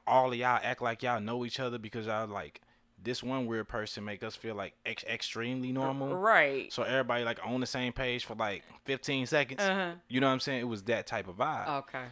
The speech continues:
Speaker 1: So, you know, on the way out, you know what I'm saying? Uh, the guy was,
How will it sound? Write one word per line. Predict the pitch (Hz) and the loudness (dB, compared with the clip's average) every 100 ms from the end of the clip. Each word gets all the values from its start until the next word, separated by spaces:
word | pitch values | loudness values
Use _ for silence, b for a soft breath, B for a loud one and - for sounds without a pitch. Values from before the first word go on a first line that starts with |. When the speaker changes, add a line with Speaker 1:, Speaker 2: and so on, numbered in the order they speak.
| - | -14
Speaker 1:
So, | - 117 110 110 110 113 _ _ _ _ _ _ _ _ _ _ - | -4 0 2 0 -2 -6 _ _ _ _ _ _ _ _ _ _ 0
you | 117 | 4
know, | 110 | 4
on | 98 117 | 4 2
the | 110 | 2
way | 101 135 | 0 2
out, | 170 147 - - - - _ _ _ _ _ | 2 0 -6 -2 -2 -2 _ _ _ _ _
you | 113 | -6
know | 107 | -4
what | 104 | -4
I'm | |
saying? | - 107 101 95 90 95 _ _ | -6 -6 -6 -8 -10 -14 _ _
Uh, | 101 107 98 90 78 - _ _ _ _ _ _ - _ _ _ - | -4 -2 -2 -4 -8 -16 _ _ _ _ _ _ -20 _ _ _ -20
the | 95 | -12
guy | 98 101 | -6 -6
was, | 92 95 - | -6 -10 -14